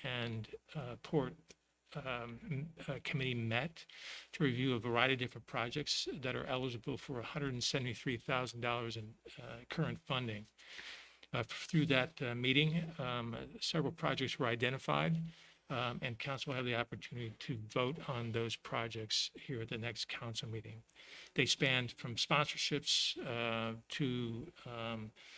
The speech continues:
monuments and public art, um, to some other smaller projects.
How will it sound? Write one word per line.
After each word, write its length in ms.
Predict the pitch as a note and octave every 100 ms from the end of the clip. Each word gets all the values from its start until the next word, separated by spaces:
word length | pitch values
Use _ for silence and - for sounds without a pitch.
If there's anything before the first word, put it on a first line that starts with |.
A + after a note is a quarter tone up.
| - -
monuments 440 | B2+ C3+ C3 C3 -
and 100 | -
public 360 | C#3 A#2 A2+
art, 380 | B2+ B2+ - - - - - - -
um, 580 | A#2+ A#2 A2+ A2 A2 A#2
to 160 | - B2
some 320 | - B2+ A#2
other 220 | A2+ A2
smaller 360 | - B2+ A#2 A2+
projects. 840 | - B2 A#2+ F3 E3 - -